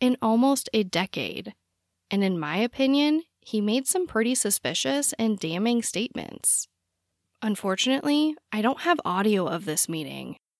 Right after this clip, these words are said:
and when I requested it from the Phoenix Police Department, they informed me that they did not capture any audio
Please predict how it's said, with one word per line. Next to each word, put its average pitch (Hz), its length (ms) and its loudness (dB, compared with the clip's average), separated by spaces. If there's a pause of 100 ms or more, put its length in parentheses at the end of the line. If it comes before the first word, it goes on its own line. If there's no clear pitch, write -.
(120)
and 208 160 2
when 202 100 4
I 247 80 6
requested 240 580 0
it 262 160 2
from 202 140 -2
the 190 80 -2
Phoenix 196 320 -2
Police 156 340 -4
Department, 269 600 0 (340)
they 202 140 2
informed 208 500 2
me 262 220 4
that 226 180 -2
they 190 140 2
did 196 160 0
not 190 180 -2
capture 202 420 -4
any 208 240 0
audio 226 520 2